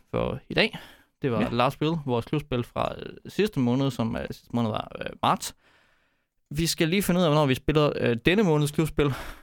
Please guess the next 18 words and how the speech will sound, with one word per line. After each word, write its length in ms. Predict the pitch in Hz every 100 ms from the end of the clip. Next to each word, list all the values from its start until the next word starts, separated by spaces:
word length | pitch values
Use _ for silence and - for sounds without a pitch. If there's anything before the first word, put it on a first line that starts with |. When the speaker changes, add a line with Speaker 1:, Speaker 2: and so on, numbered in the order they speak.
| _ _ _ _ -
Speaker 1:
Det 100 | - _ -
er 220 | - 113
nok 220 | 139 147
ikke 120 | 185 147
en 60 |
udsendelse 340 | 139 143 120 123
om 100 | 117
i 40 |
næste 420 | 117 120 127 -
uge, 140 | 113 117
men, 300 | 110 110 -
øh, 220 | 107 107 104 - _ - -
det 100 | 120 -
kommer 80 | 120
vi 80 | 117
til 100 | 120
at 60 |
tage. 220 | - 110